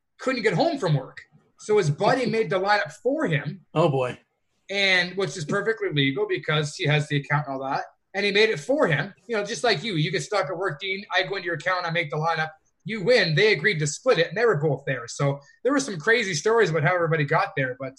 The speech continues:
Speaker 1: um, yeah.
Speaker 2: Did you also tell the guy that, like, the batting average against the pitcher, even if it was, like, a thing, is stupid? To, like, <laughs> base, base your lineup off that?
Speaker 1: I mean
Speaker 2: <laughs> Nobody cares about batting average, Pepsi.
Speaker 1: We all need a little bit of luck in life,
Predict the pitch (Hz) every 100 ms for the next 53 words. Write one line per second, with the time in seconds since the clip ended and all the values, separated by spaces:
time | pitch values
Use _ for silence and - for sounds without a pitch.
0 | 139 131 127 - - 226 156 - _ _
1 | _ _ _ _ _ - 190 233 254 262
2 | 247 240 202 214 226 226 202 190 165 185
3 | 190 185 190 160 180 175 156 180 190 180
4 | 175 180 196 190 175 180 185 190 185 185
5 | 160 180 180 196 170 147 185 180 214 214
6 | 175 180 170 - 156 233 - 220 170 233
7 | 202 226 151 170 185 - 240 - 240 -
8 | - - - - - - - - - -
9 | - 226 226 208 - 170 302 311 233 -
10 | 180 156 170 170 175 214 - 254 262 381
11 | 392 - _ _ 180 185 208 214 202 180
12 | 180 180 165 165 165 165 160 143 139